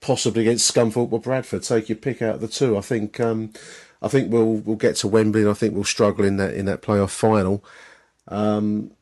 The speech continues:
and really, whatever becomes of, of, of this season, we do need to start planning for next season almost immediately, don't we? Um, you know, players like Jed Wallace. Um, for, interestingly, um, John Berylson made a nice wisecrack on, on Sunday about wanting to keep Jed Wallace.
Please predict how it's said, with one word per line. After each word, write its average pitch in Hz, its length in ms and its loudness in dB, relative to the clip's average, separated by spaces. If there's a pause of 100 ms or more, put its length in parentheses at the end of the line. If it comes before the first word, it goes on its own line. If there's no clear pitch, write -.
(380)
and 113 200 -2
really, 110 220 4
whatever 104 300 2
becomes 101 440 2
of, 90 120 0
of, 80 240 -2
of 92 120 -4
this 110 140 2
season, 98 300 0
we 104 80 -2
do 107 160 2
need 104 160 0
to - 60 -6
start - 260 -4
planning 107 260 -2
for 104 80 -6
next 110 260 -4
season 107 280 0
almost 107 320 -2
immediately, 107 420 -4
don't 107 240 -6
we? 98 220 -12 (140)
Um, 101 420 -12 (440)
you 104 120 -2
know, 101 60 0
players 101 320 0
like 95 140 0
Jed 101 180 2
Wallace. 101 640 0
Um, 95 500 -6 (460)
for, - 160 -2
interestingly, 113 800 4
um, 107 180 2
John 110 240 2
Berylson 110 420 2
made 104 140 4
a 104 60 4
nice 104 280 2
wisecrack 101 640 0
on, 98 340 -4
on 98 180 -6
Sunday 98 420 -2
about 92 260 -4
wanting 101 260 -2
to 92 80 -6
keep 101 240 -2
Jed 98 240 -2
Wallace. 101 420 0